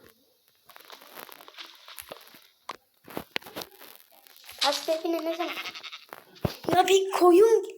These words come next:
Aa, koyun iyi lan. Yatak yapabiliriz. Bu adada nasıl gelişeceğiz ki ya?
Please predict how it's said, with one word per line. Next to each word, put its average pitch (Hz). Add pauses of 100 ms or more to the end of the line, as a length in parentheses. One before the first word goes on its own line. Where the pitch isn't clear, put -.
Aa, 359
koyun 339
iyi 359
lan. 359
Yatak 302
yapabiliriz. 302 (1500)
Bu 320
adada 302
nasıl 330
gelişeceğiz 285
ki -
ya? 240